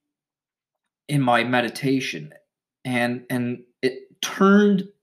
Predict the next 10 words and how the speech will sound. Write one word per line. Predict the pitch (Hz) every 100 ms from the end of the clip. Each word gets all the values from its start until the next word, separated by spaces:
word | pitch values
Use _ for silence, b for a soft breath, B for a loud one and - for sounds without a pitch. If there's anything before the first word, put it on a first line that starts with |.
| _ _ _ _ _ _ _ _
to, | - 160 147 139 123
um, | 117 113 107
one | 147 160
of | 185
the | 170
members | 131 123 143 127 113 - b b b _
to | - 151
answer | 165 156
that | 127 110
question. | - 143 147 - 82